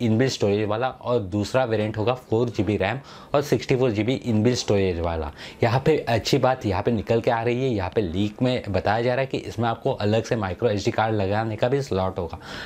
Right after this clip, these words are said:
अगर ऐसे देते हैं तो बहुत ही अच्छी यहाँ पे आपको Redmi Note five में, आ, देखने के लिए मिलेगा कि आप माइक्रो एसडी कार्ड भी अलग से लगा जाए। जी दोस्तों, यहाँ पे अगर हम इसके बैटरी की बात करें तो इसमें भी आपको फ़ोर थाउजेंड एमएएच की बैटरी मिलेगी, या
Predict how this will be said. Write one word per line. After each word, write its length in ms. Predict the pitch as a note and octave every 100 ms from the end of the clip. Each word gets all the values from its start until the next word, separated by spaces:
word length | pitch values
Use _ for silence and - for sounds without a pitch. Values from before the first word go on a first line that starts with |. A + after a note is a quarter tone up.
| -
अगर 160 | A#2+ C#3+
ऐसे 280 | A2+ -
देते 280 | A#2 F#2+ -
हैं 100 | B2
तो 80 | C#3
बहुत 360 | G#2+ F2+ F#2 G2
ही 100 | B2 -
अच्छी 340 | G2+ - - B2+
यहाँ 220 | A2 F#2+
पे 60 | A2+
आपको 400 | G2+ - B2+ D3 - - -
Redmi 220 | A#2 A2 A#2+
Note 180 | G#2
five 200 | - A#2
में, 220 | A2+ C3+ -
आ, 300 | A#2 G2+ G2
देखने 300 | F#2+ G#2+ A2
के 60 |
लिए 100 | A#2
मिलेगा 340 | A2+ G2 G#2 B2
कि 140 | B2
आप 160 | A2+ A2
माइक्रो 280 | G2+ F#2 A2+
एसडी 220 | G2 G#2
कार्ड 220 | - G2+
भी 60 | A2+
अलग 200 | G#2 G2
से 140 | - A2
लगा 420 | D#2+ D#2+ E2+ E2+
जाए। 240 | D#2+ D#2 - - - A2
जी 240 | A#2 - G2+ - - -
दोस्तों, 220 | - C#3 C#3
यहाँ 160 | F2+
पे 120 | A#2+
अगर 160 | C3+ C3+
हम 120 | C#3+
इसके 200 | B2+ -
बैटरी 320 | A2 F2 G2+
की 80 | B2+
बात 320 | G2+ F2+ A2+
करें 200 | - B2+
तो 80 | B2+
इसमें 280 | B2 G2+ A#2+
भी 80 | B2+
आपको 300 | B2+ - C#3+
फ़ोर 400 | C3 - A2 A#2+ B2+
थाउजेंड 200 | B2 B2
एमएएच 220 | G#2+ A2
की 100 | C3
बैटरी 300 | G2 F2 A#2+
मिलेगी, 360 | A#2 B2 C3 A2
या 160 | G#2+